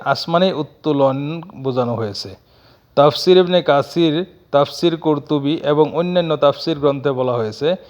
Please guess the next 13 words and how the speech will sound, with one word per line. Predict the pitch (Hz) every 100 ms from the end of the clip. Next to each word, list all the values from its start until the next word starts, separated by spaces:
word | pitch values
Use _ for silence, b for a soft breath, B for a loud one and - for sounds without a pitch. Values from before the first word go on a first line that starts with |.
| B B
হযরত | 131 165 185
ইদ্রিস | 165 156 190 185
আলাইহিস | 160 165
সালামকে | 151 131 123 120 131
আল্লাহ | 151 160 160
একটি | 143 135 143
বিশেষ | 123 151 190 180
উদ্দেশ্যে | 143 131 147 147 175
জীবিত | 151 147 147 147
অবস্থায় | 139 127 127 - 170
আসমানে | 135 - 143 143
উঠিয়ে | 135 - 117
নেন। | 107 101